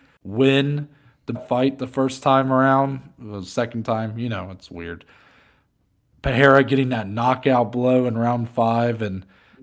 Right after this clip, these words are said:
it was just such a crazy moment. Really looking forward to this. And Dominic, I mean, y-, you tweeted it out on our Below Average Joe's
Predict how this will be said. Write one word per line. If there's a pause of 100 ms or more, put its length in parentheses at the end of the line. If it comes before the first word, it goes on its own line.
(120)
it
was
just
such
a
crazy
moment. (440)
Really
looking
forward
to
this.
And
Dominic,
I
mean,
y-,
you
tweeted
it
out
on
our
Below
Average
Joe's